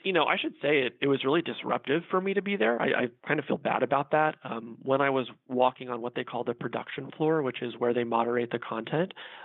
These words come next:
um, all work has to stop, uh, because, you know, I might see something on a screen that has Facebook, you know, user data on it,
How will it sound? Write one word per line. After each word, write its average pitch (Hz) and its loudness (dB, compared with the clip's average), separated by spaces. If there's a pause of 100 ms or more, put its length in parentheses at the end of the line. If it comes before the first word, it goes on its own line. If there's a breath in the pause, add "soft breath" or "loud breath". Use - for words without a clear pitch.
(120 loud breath)
um, 117 2 (240)
all 143 8
work 131 2
has 117 -2
to - -12
stop, - 0
uh, 117 0
because, 120 -2
you 123 -4
know, 117 0
I 120 2
might 117 -4
see 120 -4
something 123 -4
on 113 -2
a 107 -6
screen 123 -4
that 113 -2
has 113 0 (380)
Facebook, 120 0 (500)
you 127 -2
know, 113 4
user 135 4
data - 0
on - 0
it, - -4